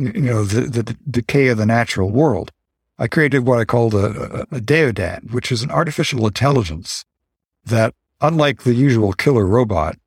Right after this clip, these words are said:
identifies itself with and as some natural system, such as a forest or a river. And, uh, in fact, in the real world,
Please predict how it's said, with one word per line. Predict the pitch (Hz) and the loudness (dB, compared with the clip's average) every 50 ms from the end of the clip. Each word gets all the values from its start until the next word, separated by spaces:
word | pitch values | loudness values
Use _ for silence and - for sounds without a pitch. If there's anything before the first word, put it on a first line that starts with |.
| _ - | _ -6
identifies | 139 123 139 143 156 156 - 123 123 127 117 117 | -2 0 0 0 -2 -2 0 2 2 2 0 -2
itself | 120 - - 127 107 98 - - | -4 -4 0 0 0 0 -2 0
with | 123 131 135 - - - | 0 0 0 0 -4 -10
and | - 139 113 107 113 110 - - | -8 -6 -4 -4 -4 -6 -4 -2
as | 160 180 185 139 92 82 82 85 104 110 - - _ _ _ _ _ _ _ _ | 0 0 2 2 2 0 0 -2 -4 -8 -10 -12 _ _ _ _ _ _ _ _
some | - - 156 143 135 127 117 113 | -4 0 0 2 2 2 0 0
natural | 117 123 127 127 - - 135 120 113 | 0 0 0 -2 -2 -2 0 0 0
system, | 110 - - 151 - - 107 - - | 0 0 -2 -4 -4 -4 -8 -10 -8
such | - - - - - | -6 -4 -4 -4 -2
as | 101 92 | -2 -2
a | 95 101 | -4 -4
forest | - - 135 123 113 50 - - - - | 0 0 2 2 2 0 -2 -6 -6 -4
or | 107 95 92 92 | -4 -2 -2 -2
a | 104 | 0
river. | 104 110 123 127 117 - - - - - _ _ _ _ _ _ _ _ _ _ _ _ _ - | 0 0 0 -2 -4 -8 -12 -14 -18 -20 _ _ _ _ _ _ _ _ _ _ _ _ _ 0
And, | 160 156 156 160 160 151 143 | 2 2 4 4 2 2 2
uh, | 151 151 151 147 147 151 151 - - - | 2 2 2 2 0 -2 -2 -4 -4 0
in | 240 233 247 214 | 2 2 2 4
fact, | - 214 196 165 - - | 4 2 2 2 0 0
in | 175 165 165 | 0 2 2
the | 147 135 | 2 2
real | 131 131 135 135 123 120 | 2 2 4 4 4 4
world, | 120 175 247 233 147 110 107 110 110 | 4 4 4 4 4 4 2 0 -2